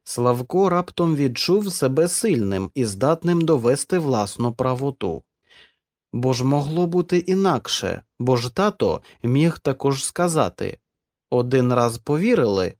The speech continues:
досить, досить». «Я не пив, я не був там, тату,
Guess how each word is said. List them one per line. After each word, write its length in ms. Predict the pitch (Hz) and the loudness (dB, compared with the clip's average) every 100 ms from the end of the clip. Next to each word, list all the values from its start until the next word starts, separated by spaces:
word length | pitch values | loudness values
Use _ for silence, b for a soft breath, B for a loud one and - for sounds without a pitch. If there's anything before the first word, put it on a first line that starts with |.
| - | -2
досить, 680 | 139 180 113 80 73 - _ - | 2 4 2 -4 -8 -14 _ -6
досить». 680 | 156 185 131 90 - - _ _ _ _ _ - | 0 2 0 -4 -10 -18 _ _ _ _ _ -8
«Я 300 | 113 113 151 | -4 0 2
не 160 | 185 190 | 2 0
пив, 400 | - 113 90 - _ _ _ _ | 0 -2 -4 -20 _ _ _ _
я 240 | 120 123 156 | -4 0 2
не 140 | 185 | 2
був 300 | 175 190 117 | 2 0 0
там, 240 | - 95 101 | -4 -4 0
тату, 460 | 160 131 98 87 | 0 0 -4 -10